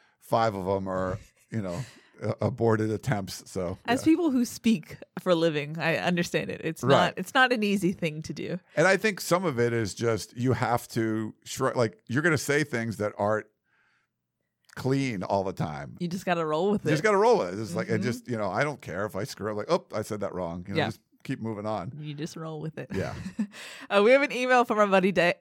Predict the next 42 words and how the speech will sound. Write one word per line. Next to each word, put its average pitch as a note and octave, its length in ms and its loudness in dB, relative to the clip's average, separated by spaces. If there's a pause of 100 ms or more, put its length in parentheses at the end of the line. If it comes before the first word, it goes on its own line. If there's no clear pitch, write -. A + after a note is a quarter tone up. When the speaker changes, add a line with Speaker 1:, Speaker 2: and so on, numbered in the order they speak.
Speaker 2:
Dan, G#3 300 6
class G#3+ 260 6
of G3 80 0
nineteen F3 320 0
sixty-two, F#3 800 0
and C#4+ 240 0
Oliver. G3+ 600 2
Last F3+ 260 0
week F#3+ 180 2
we F#3 80 0
got E3+ 140 2
a, D#3 260 0
a E3+ 80 -2
dog E3 300 2
picture. A3 420 -2 (300)
Uh, E3+ 160 6
we A#3 80 2
got F4 80 4
a F#4 80 -2
different C#4+ 460 0
dog D#3 240 0
picture F3+ 280 -6
this D#3 200 -6
week D#3 160 -4
from E3+ 140 -8
a E3 60 0
different, F3 600 -4
uh, D#3+ 240 0
listener. F3+ 360 -6
Speaker 1:
Yeah, A#2 120 4
Junior C3+ 400 2
from B2 180 0
Moreno A#2 300 2
Valley F#2+ 460 0
had G2+ 240 -2
his, G#2+ 340 -4
uh, F#2 80 -2
Speaker 2:
Shouts F#3+ 320 0
to F3+ 420 -2
Junior's F3 320 -6
dog. F#3+ 340 -8
Speaker 1:
Yeah, G#2+ 280 0